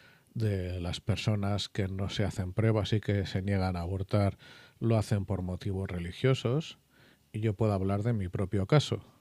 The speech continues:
aunque no he tenido, ninguno de mis hijos ha nacido con trisomía en el, en el par veintiuno.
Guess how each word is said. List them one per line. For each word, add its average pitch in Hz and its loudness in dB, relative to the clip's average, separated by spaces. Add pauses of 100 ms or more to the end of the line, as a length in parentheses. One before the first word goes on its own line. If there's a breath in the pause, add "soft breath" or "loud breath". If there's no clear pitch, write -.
(140)
aunque 101 -2
no 92 -2
he 95 0
tenido, 95 0 (800 loud breath)
ninguno 104 -4
de 98 -2
mis 98 -2
hijos - -4
ha 101 -4
nacido 98 0
con 92 -4
trisomía 101 2
en 95 2
el, 92 0 (140)
en 92 -2
el 92 0
par 101 6
veintiuno. 113 6